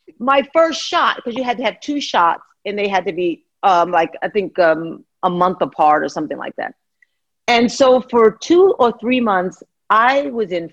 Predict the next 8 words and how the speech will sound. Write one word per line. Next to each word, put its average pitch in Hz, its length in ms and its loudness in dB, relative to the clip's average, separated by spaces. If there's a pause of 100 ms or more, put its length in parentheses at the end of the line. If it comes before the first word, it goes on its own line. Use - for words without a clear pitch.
(100)
full-blown 190 800 -2
menopause. 180 640 2 (420)
I 269 160 4
had 226 320 -2
menopause, 208 800 -4 (160)
like, 180 340 -2
it 226 200 0
was 185 340 -4